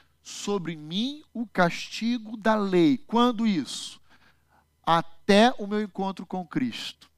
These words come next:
Até eu me encontrar com Cristo, a ira dele estava direcionada sobre mim.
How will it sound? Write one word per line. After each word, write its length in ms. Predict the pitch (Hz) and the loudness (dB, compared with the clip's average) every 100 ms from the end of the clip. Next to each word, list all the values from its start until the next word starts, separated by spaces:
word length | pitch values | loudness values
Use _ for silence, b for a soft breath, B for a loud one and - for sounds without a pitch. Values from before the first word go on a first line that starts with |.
| _ _ _ _ _ _ _ _ _ _ | _ _ _ _ _ _ _ _ _ _
Até 500 | - 131 - - 202 | -6 -4 0 4 6
eu 100 | 220 | 6
me 100 | 214 | 2
encontrar 460 | 226 208 190 196 190 | -4 -6 -2 2 2
com 180 | 185 151 | 0 -10
Cristo, 440 | 165 175 165 - | -8 -6 -6 -2
a 80 | 156 | 0
ira 340 | 175 226 220 | 4 4 4
dele 300 | 156 160 165 | 4 2 2
estava 280 | 156 160 160 | 0 -6 -6
direcionada 760 | 143 147 156 - 151 139 139 135 | -4 -6 -6 -10 -6 -4 -4 -6
sobre 380 | - 147 131 127 | -10 -12 -8 -10
mim. 240 | 120 110 | -10 -20